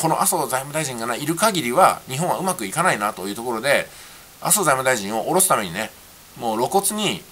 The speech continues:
麻生財務大臣の事務所に、もう電話をしていくとかね、なんか、徹底的に打つ手はないんですかね。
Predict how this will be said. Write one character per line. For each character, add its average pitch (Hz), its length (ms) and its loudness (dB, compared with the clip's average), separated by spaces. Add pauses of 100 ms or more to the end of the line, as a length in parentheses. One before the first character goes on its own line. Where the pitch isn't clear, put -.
(220)
麻 139 140 -2
生 131 80 -2
財 117 140 2
務 117 80 -2
大 120 80 0
臣 104 80 -6
の 95 40 -6
事 92 120 -6
務 117 100 -6
所 107 100 -6
に、 123 260 -6 (540)
も 208 120 -6
う - 20 -8
電 127 160 2
話 147 140 6
を - 20 2
し - 80 -2
て 175 80 0
い 185 60 2
く - 60 -6
と 110 100 -2
か - 100 -4
ね、 151 180 -2 (440)
な 135 140 4
ん 180 60 -4
か、 92 260 2 (560)
徹 147 80 -4
底 175 140 -2
的 190 100 -8
に 190 100 -2
打 240 60 -4
つ - 80 4
手 156 80 2
は 107 80 2
な 139 100 0
い - 40 0
ん - 20 -2
で 151 60 -2
す - 60 0
か 98 80 -4
ね。 110 260 0